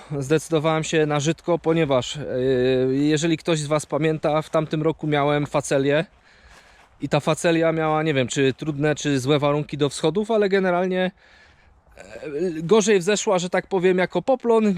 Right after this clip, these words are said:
niż w roku następnym i miałem problem z, e, można powiedzieć, z dzikusami takimi rosnącymi zarówno w czosnku, jak i w reszcie warzyw. Może wam teraz wstawię, słuchajcie, jak wyglądał zbiór czosnku.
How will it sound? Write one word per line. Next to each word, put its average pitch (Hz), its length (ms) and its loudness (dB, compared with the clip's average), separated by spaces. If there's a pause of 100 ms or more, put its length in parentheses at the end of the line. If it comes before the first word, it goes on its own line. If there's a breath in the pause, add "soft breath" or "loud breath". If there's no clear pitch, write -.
niż 190 200 -2
w 170 40 -4
roku 202 260 0
następnym 185 640 0
i 175 60 0
miałem 180 280 0
problem 170 400 2
z, - 220 -16
e, 156 40 -6 (240)
można 151 340 -2
powiedzieć, 143 460 -4 (580 soft breath)
z 127 200 -8
dzikusami 170 580 0
takimi 160 340 -2
rosnącymi 151 640 -2
zarówno 147 420 0
w - 60 -14
czosnku, 165 400 -2
jak 151 240 0
i 147 120 -6
w 143 280 0 (560 loud breath)
reszcie 143 380 2
warzyw. 165 500 -2 (1000)
Może 147 240 2
wam 156 140 0
teraz 160 240 -2
wstawię, 151 260 -2
słuchajcie, 151 320 -2
jak 143 120 0
wyglądał 151 400 0
zbiór 139 280 0
czosnku. 240 420 -2